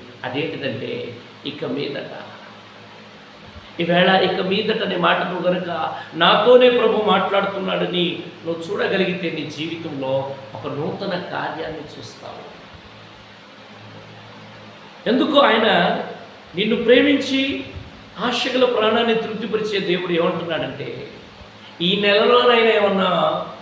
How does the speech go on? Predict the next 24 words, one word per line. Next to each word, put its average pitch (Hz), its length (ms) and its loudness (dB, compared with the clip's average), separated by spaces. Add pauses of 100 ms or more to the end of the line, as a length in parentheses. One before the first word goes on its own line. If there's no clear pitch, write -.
(260)
ఉత్తరం 196 400 -4
వస్తుందా? 175 640 -4 (800)
ఈ 233 200 2
నెలలోనైనా 240 680 6
ఏదన్నా 214 340 4
ఒక 202 300 0
కబురు 202 360 0
వస్తుందా? 170 600 -6 (640)
ఈ 220 160 4
నెలలోనైనా 247 680 6
ఒక 220 160 0
బా-, 202 360 2
ఒక 180 220 -2
కార్యం 185 340 0
జరుగుతుందా?" 175 920 -2 (380)
అని 160 220 -4
ఎదురు 165 200 -6
చూస్తున్నావు 165 760 -10
చూడు, 143 420 -6 (380)
నీతో 170 320 -4
ప్రభు 143 300 -4
అంటున్నాడు 131 460 -8
ఏమని 135 220 -6
తెలుసా? - 560 -10